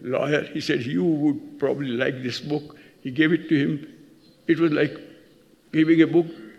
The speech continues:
for a passenger to read on the train. And this passenger spent the whole night on it. And next morning he wrote to his, the friend who had given, "Oh, it's a very good book, but it's no use just reading it.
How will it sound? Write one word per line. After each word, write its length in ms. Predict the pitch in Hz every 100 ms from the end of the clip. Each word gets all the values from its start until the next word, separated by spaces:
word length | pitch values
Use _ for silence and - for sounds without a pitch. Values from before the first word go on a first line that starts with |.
| -
for 240 | 135 139
a 80 | 135
passenger 520 | 135 147 170 160 147
to 180 | 143 160
read 240 | 143 147 147
on 120 | 131
the 80 | 123
train. 360 | 180 170 143 - - - _ _ _ -
And 160 | 151
this 200 | 147 208
passenger 720 | - - - 139 139 139 151 - - - - _ _ _ _
spent 260 | - 156 139
the 80 |
whole 240 | 135 147 143
night 320 | 135 196 196
on 120 | 143
it. 220 | 135 - - - - - _ _ _ _ -
And 100 | 165
next 260 | 170 -
morning 420 | 165 160 175 170
he 140 | 135 147
wrote 360 | 143 160 -
to 80 | 147
his, 520 | 127 127 117 - - -
the 140 | 135
friend 360 | 135 156 170 151
who 100 | 131
had 160 | 131
given, 500 | 120 135 120 - - - - _ _ _ _ -
"Oh, 120 | 160
it's 180 | 160 170
a 80 |
very 340 | 131 139 185 180
good 300 | 175 175 143
book, 360 | 226 226 - - - - _ -
but 100 | 95
it's 80 | -
no 160 | 269
use 460 | 127 98 98 - - - - -
just 280 | 170 - 135
reading 380 | 127 160 190 160
it. 320 | 110 101 -